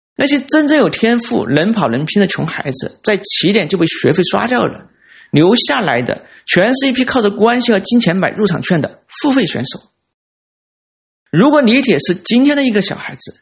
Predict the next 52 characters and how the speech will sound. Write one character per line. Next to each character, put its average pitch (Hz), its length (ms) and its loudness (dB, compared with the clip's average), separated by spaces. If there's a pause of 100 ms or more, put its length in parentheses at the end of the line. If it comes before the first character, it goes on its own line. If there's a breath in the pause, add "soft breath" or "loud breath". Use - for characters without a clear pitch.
(120)
他 170 120 -2
基 240 360 0
本 220 160 0
没 143 100 2
有 156 80 2
可 147 160 -8
能 80 220 -10
在 135 140 -2
中 196 340 0
国 175 100 4
足 160 140 -2
球 165 100 2
圈 165 220 0
踢 - 180 -2
出 - 160 -6
来。 - 220 -14 (1080)
这 302 220 4
才 262 120 0
是 247 140 -2
中 269 160 0
国 262 80 4
足 202 160 0
球 190 180 -2
真 214 360 -2
正 220 80 2
的 175 80 2
悲 143 160 -2
哀， - 280 -12 (500)
不 214 180 4
是 285 140 0
某 151 280 4
一 170 40 2
届 202 120 0
世 233 200 -2
预 220 60 0
赛 196 140 -2
没 151 100 -4
有 185 80 2
出 190 160 -2
现， 202 460 -2 (120)
不 156 180 2
是 214 100 2 (100)
输 233 120 0
给 190 80 -2
了 104 80 0
叙 233 240 0
利 233 100 4
亚 220 180 0
或 196 120 -4
者 175 80 0
越 214 220 2
南， 113 280 -12